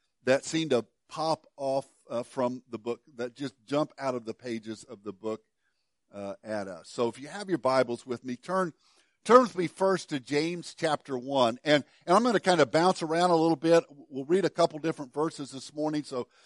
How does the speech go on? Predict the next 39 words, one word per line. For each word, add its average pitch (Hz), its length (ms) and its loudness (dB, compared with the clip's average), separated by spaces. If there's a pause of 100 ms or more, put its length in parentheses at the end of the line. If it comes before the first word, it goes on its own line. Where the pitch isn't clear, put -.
(160)
so 180 160 2
get 233 200 2
the 202 80 -2
book 202 200 2
of 160 100 -6
James 180 360 2
open. 180 260 8
If 131 100 -10
you 147 60 -6
don't 180 160 4
have 175 140 4
a 147 40 -2
Bible, 165 340 4
there's 135 160 -4
one 165 160 0
in 156 60 -4
the 123 80 -4
pew 170 220 -10
back 160 240 2
in 127 100 -12
front 156 200 0
of 151 80 -4
you. 151 160 -2 (360)
Get 240 160 2
the 226 80 -6
book 214 200 4
of 170 100 -4
James 170 300 2
open, 156 300 4
and 135 120 -2
we're 156 120 -6
gonna 143 160 -2
look 143 200 -2
at - 80 -18
some 139 180 -4
of 127 60 -8
the 120 60 -10
verses. 123 460 -8
But, 165 200 6